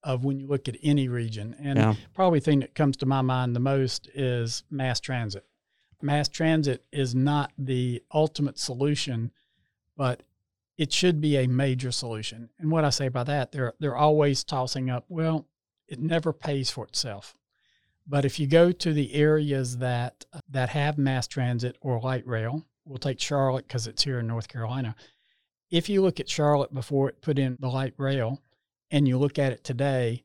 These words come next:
Speaker 1: the fees, I'm sure, come nowhere close to, to paying for its daily operation. But when you look at everywhere they put in a station, the real estate values that happened within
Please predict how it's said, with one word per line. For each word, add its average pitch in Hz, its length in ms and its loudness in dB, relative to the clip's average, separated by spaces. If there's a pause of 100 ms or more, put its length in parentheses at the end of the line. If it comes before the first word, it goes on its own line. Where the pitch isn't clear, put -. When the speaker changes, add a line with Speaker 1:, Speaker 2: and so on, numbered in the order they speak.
(160)
Speaker 1:
the 131 120 -10
fees, 170 420 0
I'm 131 200 -2
sure, 151 380 2
come 131 280 0
nowhere 135 340 2
close 147 560 -4
to, 120 560 -4 (460)
to 131 100 -2
paying 135 360 2
for 117 200 -4
its 110 100 -12
daily 131 380 -2
operation. 117 600 -6 (440)
But 143 220 -8
when 135 120 2
you 131 100 2
look 170 240 2
at 135 220 -2 (180)
everywhere 170 500 4
they 139 160 2
put 139 220 -2
in 135 160 0
a 120 80 -4
station, 131 800 -2 (360)
the 135 120 -2
real 143 280 6
estate 139 420 -2
values 120 680 -2
that 117 160 -6
happened 127 520 -4
within 120 420 -2